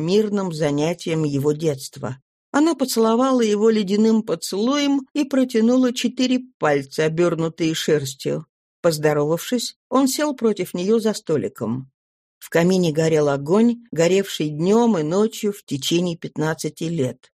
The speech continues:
На решётке стоял чайник, стоявший днём и ночью в течение пятнадцати лет. В затхлом воздухе комнаты стоял запах чёрной краски, испарявшейся из траурного платья вдовы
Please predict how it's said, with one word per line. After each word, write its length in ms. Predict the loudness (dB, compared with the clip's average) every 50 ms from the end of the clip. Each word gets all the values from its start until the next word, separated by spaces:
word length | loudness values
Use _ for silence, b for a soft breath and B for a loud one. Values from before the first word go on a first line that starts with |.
| _ _ _ _ _ _ 2
На 120 | 4 4
решётке 500 | 6 4 4 2 -2 -4 -4 -8 -10 -10
стоял 420 | -6 -2 0 0 2 2 0 0 -2
чайник, 680 | -2 0 2 2 2 2 0 -2 -4 -6 -10 -16 _ -16
стоявший 560 | -4 0 2 4 4 4 2 0 0 -2 0
днём 500 | 0 0 0 2 4 4 4 4 4 2
и 60 | 2
ночью 560 | 2 2 2 2 0 -2 -2 -2 -2 -2 -2
в 100 | -4 -6
течение 600 | -6 -6 -6 -4 -2 -2 0 0 0 0 -2 -4
пятнадцати 720 | -6 -8 -10 -6 -2 -2 -2 -2 -2 -6 -8 -10 -6 -4 -2
лет. 440 | 0 0 0 0 0 -4 -8 _ _ _ _ _ _ _ _ -4
В 120 | 0 2
затхлом 680 | 4 4 4 2 0 -2 0 2 4 4 4 4 4 2
воздухе 500 | 2 2 2 2 0 -2 -2 -2 -4 -4
комнаты 640 | -2 0 2 2 4 4 4 2 0 -2 -4 -4
стоял 360 | -2 0 2 4 4 4 2
запах 480 | 2 2 0 0 0 0 -4 -6 -6 -4
чёрной 460 | 0 2 4 4 4 2 0 -4 -4
краски, 840 | -4 0 2 4 4 4 4 2 -2 -6 -12 -8 -6 -6 -6 -6 -6 -6
испарявшейся 840 | -6 -4 -2 2 2 4 2 2 0 -2 -4 -4 -4 -4 -4 -4
из 200 | -4 -4 -6 -4
траурного 640 | -2 2 2 4 4 2 2 0 0 0 0 0 -2
платья 420 | 0 0 0 0 0 2 0 0
вдовы 540 | 0 0 2 2 2 4 4 4 2 2